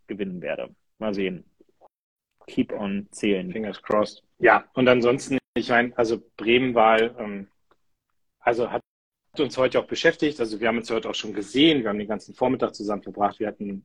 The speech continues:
Speaker 2: ähm, Präsidium und, ähm, Parteivorstand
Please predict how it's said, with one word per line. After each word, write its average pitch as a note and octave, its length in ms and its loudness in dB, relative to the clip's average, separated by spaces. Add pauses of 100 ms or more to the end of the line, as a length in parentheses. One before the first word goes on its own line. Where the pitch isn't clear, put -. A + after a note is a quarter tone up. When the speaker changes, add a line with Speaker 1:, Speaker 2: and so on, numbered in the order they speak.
(100)
Speaker 2:
ähm, F#2+ 180 -4
Präsidium A2+ 540 2
und, G2 280 -8
ähm, F#2+ 260 -16 (280)
Parteivorstand A#2 880 2